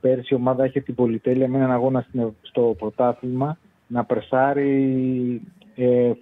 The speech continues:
full, ας πούμε, σε, για πενήντα, εξήντα λεπτά. Τώρα, τώρα το κάνουμε, το κάνουμε, σε, το κάνουμε πιο, σε πιο λίγο χρονικό διάστημα το pressing.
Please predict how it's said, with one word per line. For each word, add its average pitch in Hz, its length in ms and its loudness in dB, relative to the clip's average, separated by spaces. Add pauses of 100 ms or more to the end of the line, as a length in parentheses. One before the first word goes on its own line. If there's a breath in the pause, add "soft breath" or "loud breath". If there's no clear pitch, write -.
full, 117 220 2 (100)
ας 104 120 -12
πούμε, 131 160 -2
σε, 127 160 -2 (920)
για 143 120 2
πενήντα, 139 360 0
εξήντα 127 280 -4
λεπτά. 117 380 -2 (320)
Τώρα, 151 400 2
τώρα 185 500 0 (100)
το 143 80 0
κάνουμε, 160 400 0
το 143 100 -2
κάνουμε, 165 360 -2
σε, 139 100 -8
το - 140 -4
κάνουμε 160 300 2
πιο, 151 220 0
σε - 120 -16
πιο 160 140 2
λίγο 127 320 0
χρονικό 113 320 -2
διάστημα 113 380 0
το 202 160 -10
pressing. 202 300 -2